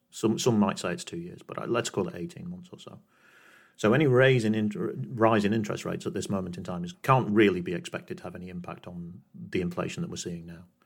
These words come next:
A lot of the inflation that we're seeing now is a result of, uh, changing behaviour because of the pandemic, which you might expect to subside, and also high energy price. I mean, the volatility in the gas market at this moment in time is just amazing.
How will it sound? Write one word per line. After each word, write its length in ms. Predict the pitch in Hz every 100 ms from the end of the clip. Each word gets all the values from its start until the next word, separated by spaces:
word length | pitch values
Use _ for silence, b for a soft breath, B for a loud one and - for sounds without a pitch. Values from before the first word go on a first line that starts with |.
| b b 104
A 60 |
lot 200 | 92 107
of 60 | 113
the 80 | 87
inflation 400 | 87 90 85 92
that 80 | -
we're 60 |
seeing 300 | - 95 90
now 380 | 87 87 90 90 -
is 480 | 90 87 85 - -
a 80 | 92
result 360 | 90 92 85 85
of, 440 | 90 85 85 - _
uh, 300 | 95 90 87
changing 340 | - 101 87 90
behaviour 500 | 87 87 87 85 82 - _ 120 - - 147
because 280 | - 104 104
of 80 | 117
the 60 | 113
pandemic, 480 | 110 113 120 139 -
which 240 | 92 -
you 80 | 98
might 240 | 87 92
expect 380 | 110 - 85 -
to 200 | 98 87
subside, 580 | - - - 101 101 101
and 120 | 90
also 480 | 90 87 87 85 85
high 220 | - 90
energy 300 | 95 104 101
price. 240 | 104 - -
I 40 |
mean, 120 | 113
the 80 | 101
volatility 580 | 90 139 87 - 87 -
in 80 | 85
the 60 |
gas 240 | 87 85 -
market 320 | 90 87 -
at 40 |
this 160 | 95 -
moment 220 | 87 92
in 60 | 101
time 180 | 90 98
is 80 | -
just 200 | - -
amazing. 420 | 90 95 87